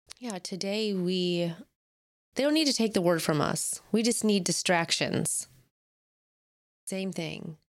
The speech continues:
But this is why looking back on history and seeing what men are able to do because people don't know God's word, why it's so important to, to learn about your Bible.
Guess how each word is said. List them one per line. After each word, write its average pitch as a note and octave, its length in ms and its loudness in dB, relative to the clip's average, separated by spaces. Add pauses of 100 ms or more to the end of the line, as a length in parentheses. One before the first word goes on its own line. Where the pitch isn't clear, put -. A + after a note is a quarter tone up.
(240)
But B3 80 -4
this E4 160 -4
is G4 120 -4
why D#4 120 0
looking C#4+ 280 2
back C4+ 240 2
on A#3 120 4
history A#3+ 580 4
and G3+ 160 6
seeing G#3 520 4 (120)
what E3+ 380 4
men A3 180 4
are G#3 80 4
able G#3 240 2
to F3+ 80 0
do A#3 340 4
because F#3+ 320 2
people G3+ 280 2
don't F#3+ 180 2
know G3 140 4
God's F3+ 260 2
word, B3 460 2 (640)
why A3+ 140 0
it's A#3 100 -4
so C#4 160 2
important C4+ 440 4
to, B3 200 2 (540)
to A3+ 100 -2
learn D4+ 220 0
about - 240 2
your A3 100 2
Bible. E3+ 640 4